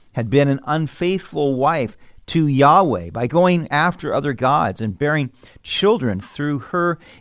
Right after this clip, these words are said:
immoral relationships and ritual prostitution. In chapter five, the prophet Hosea calls out to the priests, people, and civil rulers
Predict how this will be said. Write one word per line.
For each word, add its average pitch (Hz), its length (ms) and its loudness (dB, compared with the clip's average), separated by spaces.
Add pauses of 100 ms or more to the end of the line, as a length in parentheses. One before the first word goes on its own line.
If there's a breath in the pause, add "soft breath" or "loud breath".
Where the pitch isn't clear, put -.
immoral 147 560 6
relationships 113 880 -2
and 120 240 -4
ritual 120 540 -2
prostitution. 98 1040 -8 (760)
In 131 60 -2
chapter 185 320 2
five, 127 440 2 (380 soft breath)
the 143 80 -8
prophet 240 380 2
Hosea 143 460 4
calls 185 520 4
out 151 340 2
to 135 100 -8
the 123 100 -6
priests, 120 640 -4 (280)
people, 98 580 -6 (340 soft breath)
and 165 220 0
civil 190 500 2
rulers 101 560 -4